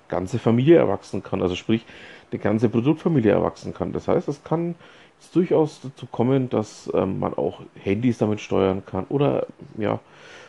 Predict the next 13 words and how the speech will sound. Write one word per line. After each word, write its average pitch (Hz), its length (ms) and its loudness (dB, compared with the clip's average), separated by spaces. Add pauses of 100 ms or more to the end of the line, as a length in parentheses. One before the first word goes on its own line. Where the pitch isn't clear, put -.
(200)
diverse 110 440 6
Haushaltsgeräte, 107 840 2
ich 104 220 0
denke 92 240 -4
hier 98 80 2
mal 90 160 0
so 87 100 -2
an 82 100 -2
Waschmaschinen, 92 640 -4
an 80 140 -6
Geschirrspüler 95 760 -4
oder 160 200 2
ähnliches. 123 520 0